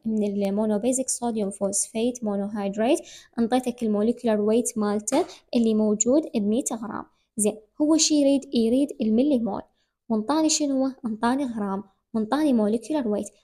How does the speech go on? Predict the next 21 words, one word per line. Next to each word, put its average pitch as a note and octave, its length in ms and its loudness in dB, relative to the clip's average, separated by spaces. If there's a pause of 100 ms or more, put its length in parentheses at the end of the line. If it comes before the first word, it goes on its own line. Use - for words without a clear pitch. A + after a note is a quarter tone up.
(160)
أنا D4 200 0
عندي C#4+ 360 -2
بما A#3 300 2
أنه B3+ 340 0
يريد B3 340 2
ملي B3+ 260 4
مول، A3 340 0
يعني G#3 180 -2
يريد A3+ 160 0
عدد B3 280 -4
مولات، G#3 400 -2 (360)
عندي A#3+ 240 4
قانون G#3+ 560 -2
عدد C4 200 0
المولات G#3 580 0 (320)
يساوي A#3 680 2
لنا A3 300 -2 (280)
الويت، A3 560 2
الوزن G#3+ 580 2
بالغرام. A3+ 560 0 (240)
شوف، - 300 -4